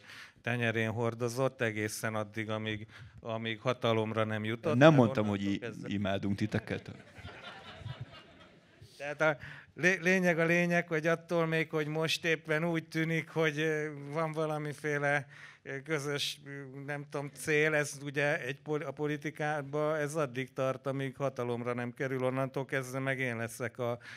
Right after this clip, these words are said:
Speaker 1: a legrosszabb ellensége, mert számon kérem a dolgait ugyanúgy, ahogy a,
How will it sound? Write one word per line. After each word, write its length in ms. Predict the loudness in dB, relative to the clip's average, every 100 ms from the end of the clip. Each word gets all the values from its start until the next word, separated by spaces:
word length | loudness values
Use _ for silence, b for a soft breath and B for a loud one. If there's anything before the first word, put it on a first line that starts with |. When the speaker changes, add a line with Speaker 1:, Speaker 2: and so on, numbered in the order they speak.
| B B -6
Speaker 1:
a 140 | -2
legrosszabb 680 | 0 0 -2 -4 0 0 2
ellensége, 760 | 0 0 -2 -4 -4 -2 -2
mert 220 | -2 -6
számon 480 | -4 -6 -6 -6 -8
kérem 380 | -8 -6 -4 -6
a 80 | -6
dolgait 560 | -6 -6 -4 -6 -6
ugyanúgy, 480 | -10 -10 -8 -10 -10
ahogy 220 | -10 -8
a, 120 | -10